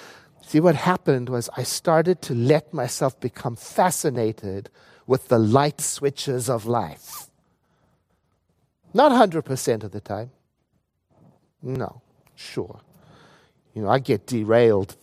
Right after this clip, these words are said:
very easily. That's one little thing, you know.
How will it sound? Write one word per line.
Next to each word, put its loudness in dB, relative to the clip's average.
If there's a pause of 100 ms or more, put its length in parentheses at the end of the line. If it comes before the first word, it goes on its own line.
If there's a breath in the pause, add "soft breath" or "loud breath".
(140)
very 2
easily. -8 (760)
That's -2
one 2
little 6
thing, -2
you -14
know. -16